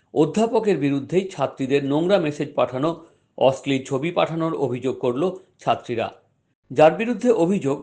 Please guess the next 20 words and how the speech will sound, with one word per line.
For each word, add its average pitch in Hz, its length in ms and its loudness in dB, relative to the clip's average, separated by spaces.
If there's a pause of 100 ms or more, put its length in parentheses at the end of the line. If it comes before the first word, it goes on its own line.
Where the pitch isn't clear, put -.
তিনি 160 200 -2
কলেজের 139 440 2 (360)
শরীর 180 300 -2
শিক্ষা 185 320 -4
বিভাগের 127 440 -2
অধ্যাপক। 120 540 -4 (680)
বৃহস্পতিবার 208 680 2
সকাল 160 340 2
থেকে 147 240 -4
বিক্ষোভে 143 420 -4
উত্তাল 127 360 -2 (320)
স্কটিশ 202 460 -2
চার্চ 127 240 0
কলেজ। 117 300 0 (1200)
শরীর 226 340 2
শিক্ষা 240 280 0
বিভাগের 180 420 4
ওই 165 140 0
অধ্যাপক 156 600 0
মূলত 139 300 -2